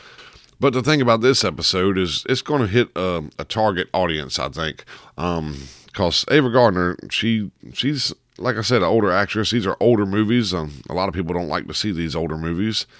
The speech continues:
Um, also, a lot of people don't really care a whole lot about movies.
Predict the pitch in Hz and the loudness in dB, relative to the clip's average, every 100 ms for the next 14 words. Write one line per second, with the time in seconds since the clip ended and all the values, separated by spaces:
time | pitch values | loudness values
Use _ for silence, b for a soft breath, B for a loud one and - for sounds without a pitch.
0 | b b b - 98 104 104 101 113 101 | b b b -6 -4 -2 0 0 2 2
1 | 90 98 113 107 64 82 92 92 95 80 | 2 2 0 -4 -6 -2 0 0 0 -2
2 | 90 95 - - 80 107 101 - 107 90 | -2 -2 -4 -12 -4 -2 -2 0 0 2
3 | 104 98 104 107 123 156 95 76 | 2 2 2 2 4 4 4 -2